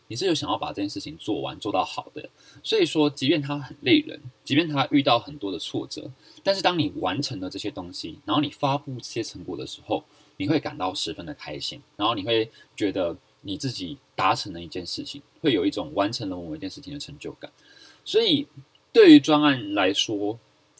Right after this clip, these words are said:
要破除的迷思通常都是你要花很多的时间去进行这样子的一个专案，你要花很多的时间去规划一个非常远大的目标，然后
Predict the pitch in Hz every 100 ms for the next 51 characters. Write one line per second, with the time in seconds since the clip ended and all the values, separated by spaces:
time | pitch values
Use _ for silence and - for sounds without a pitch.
0 | _ 196 185 180 202 151 117 110 104 101
1 | 101 - 113 127 131 _ - 139 143 98
2 | 87 95 95 - - - - _ _ _
3 | - 95 101 123 117 117 101 98 - 87
4 | - - 165 160 - - - _ _ -
5 | 107 - 80 95 82 78 78 80 - 151
6 | 151 147 - _ _ 104 117 127 131 123
7 | 131 - _ - 117 92 98 _ _ _
8 | 135 127 120 107 104 117 - 131 127 127
9 | 110 98 92 - 110 95 87 76 - 87
10 | - 87 71 82 73 - _ _ _ 190
11 | 107